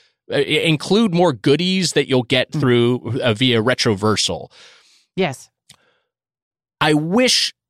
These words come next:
Speaker 1: they had some sort of update to the save system.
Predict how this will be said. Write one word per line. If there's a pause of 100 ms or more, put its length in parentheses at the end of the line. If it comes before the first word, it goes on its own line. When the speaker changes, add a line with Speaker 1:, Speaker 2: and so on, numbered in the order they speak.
Speaker 1:
they
had
some
sort
of (100)
update
to
the
save
system.